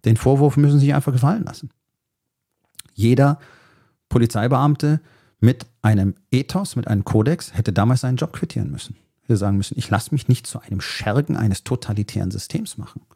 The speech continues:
Und ich sage euch eins, das Gleiche werden wir im Klimarahmen erleben.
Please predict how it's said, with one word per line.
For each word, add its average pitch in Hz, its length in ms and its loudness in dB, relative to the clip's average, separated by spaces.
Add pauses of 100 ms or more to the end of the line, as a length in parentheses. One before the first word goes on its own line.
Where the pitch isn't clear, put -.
(680)
Und 85 120 -4
ich - 120 -2
sage - 240 -4
euch 107 120 0
eins, 185 280 0
das - 160 -12
Gleiche 85 340 -4
werden 117 220 2
wir 123 80 0
im 131 80 0
Klimarahmen 120 600 -2
erleben. - 360 -8